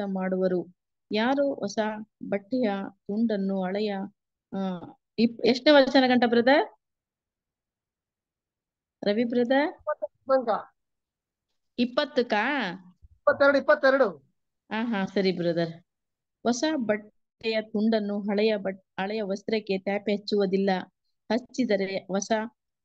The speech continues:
Speaker 1: ತ್ಯಾಪೆಯು ಹಳೆಯ ವಸ್ತ್ರವನ್ನು ಹಿಂಜುವುದರಿಂದ ಹರಕು ಹೆಚ್ಚಾಗುವುದು, ಮತ್ತು ಹಳೆಯ ಬುದ್ದಲಿಗಳಲ್ಲಿ ಹೊಸ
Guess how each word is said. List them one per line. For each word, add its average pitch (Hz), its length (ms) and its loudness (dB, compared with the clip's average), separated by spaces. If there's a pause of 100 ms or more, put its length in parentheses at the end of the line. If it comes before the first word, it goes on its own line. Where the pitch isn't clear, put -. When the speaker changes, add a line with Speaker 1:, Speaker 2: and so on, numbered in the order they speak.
(120)
Speaker 1:
ತ್ಯಾಪೆಯು 196 640 -2 (540)
ಹಳೆಯ 208 300 -2 (460)
ವಸ್ತ್ರವನ್ನು 202 520 -2
ಹಿಂಜುವುದರಿಂದ 196 840 -2 (800)
ಹರಕು 220 420 -2
ಹೆಚ್ಚಾಗುವುದು, 190 720 0 (300)
ಮತ್ತು 214 360 -4
ಹಳೆಯ 214 400 0 (140)
ಬುದ್ದಲಿಗಳಲ್ಲಿ 196 1200 -2
ಹೊಸ - 260 -10